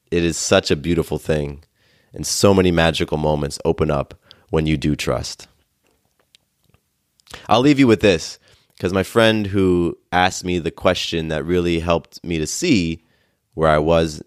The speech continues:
where I was and was not trusting, she also painted this beautiful picture, and she said, "Have you seen the movie Indiana Jones,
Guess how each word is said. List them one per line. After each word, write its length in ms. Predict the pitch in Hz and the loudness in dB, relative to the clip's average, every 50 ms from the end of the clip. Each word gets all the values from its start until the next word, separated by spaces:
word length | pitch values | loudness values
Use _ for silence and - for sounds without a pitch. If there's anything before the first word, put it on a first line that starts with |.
| _ - | _ -4
where 120 | 85 82 | 0 0
I 40 | 78 | 2
was 240 | 82 90 95 92 85 | 4 4 2 2 2
and 100 | 85 82 | 0 -2
was 140 | 82 80 90 | -2 -2 -2
not 200 | 85 73 62 - | -4 -4 -4 -8
trusting, 500 | - 160 165 - - - 73 73 80 - _ _ _ _ _ _ _ - - _ _ _ _ _ _ | -8 -8 -8 -8 -8 -10 -10 -10 -10 -16 _ _ _ _ _ _ _ -20 -20 _ _ _ _ _ _
she 180 | - - 117 | -2 2 4
also 720 | 120 127 135 131 - - 123 113 110 107 101 95 92 104 _ _ _ _ _ _ _ _ _ _ _ - | 6 6 6 4 4 4 4 6 6 6 4 4 2 -2 _ _ _ _ _ _ _ _ _ _ _ -8
painted 300 | - 107 110 107 104 90 | -2 0 2 2 2 2
this 160 | 95 92 82 | 2 -2 -2
beautiful 340 | 78 101 113 107 - - 107 | 0 -2 -2 -2 0 -4 -2
picture, 560 | - - 87 - - - 80 80 85 95 107 _ _ _ _ _ _ _ _ _ _ _ _ _ _ _ - | -2 -2 -2 -2 -2 -4 -4 -4 -4 -8 -16 _ _ _ _ _ _ _ _ _ _ _ _ _ _ _ -4
and 320 | - 85 85 82 85 82 | -2 0 2 2 2 0
she 140 | - 98 95 | 0 -2 -2
said, 240 | - - 98 90 98 | 0 2 2 4 4
"Have 140 | 104 113 147 | 2 2 2
you 60 | 196 | 0
seen 160 | - - 202 | 0 0 0
the 80 | 175 160 | 0 2
movie 240 | 156 151 135 131 | 2 2 2 2
Indiana 320 | 123 123 120 120 120 113 110 | 2 2 2 2 2 2 2
Jones, 540 | 98 98 101 107 117 120 107 - - - | 2 2 2 2 2 0 -4 -10 -14 -18